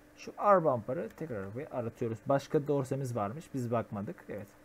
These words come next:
Bu dorseyi yerleştiriyoruz şimdi. Buraya yapıştırıyoruz. Burası sıfır.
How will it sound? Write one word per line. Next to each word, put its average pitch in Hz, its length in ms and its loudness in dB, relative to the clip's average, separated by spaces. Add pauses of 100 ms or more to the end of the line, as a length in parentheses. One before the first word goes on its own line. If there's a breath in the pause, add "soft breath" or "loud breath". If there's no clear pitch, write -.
(300 loud breath)
Bu 190 160 4
dorseyi 165 440 4
yerleştiriyoruz 120 680 0
şimdi. 143 440 -10 (1600)
Buraya 185 520 4 (320)
yapıştırıyoruz. 160 840 -2 (160)
Burası 170 340 2
sıfır. 185 420 -2